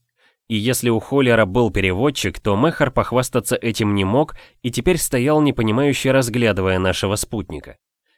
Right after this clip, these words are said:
Тот быстро сориентировался и достал откуда-то из своих многочисленных карманов плоскую коробочку.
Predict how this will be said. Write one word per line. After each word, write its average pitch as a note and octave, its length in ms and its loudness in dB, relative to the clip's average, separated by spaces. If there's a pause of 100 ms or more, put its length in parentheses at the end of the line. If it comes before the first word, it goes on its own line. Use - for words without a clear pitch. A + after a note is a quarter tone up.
(160)
Тот A#2+ 200 0
быстро A2+ 380 0
сориентировался B2+ 920 2
и A#2+ 100 2
достал D3+ 360 2
откуда-то C3+ 440 0
из G#2 200 0
своих A2+ 320 -2
многочисленных G#2+ 800 -2
карманов B2 480 0
плоскую G#2+ 460 -2
коробочку. G#2 720 0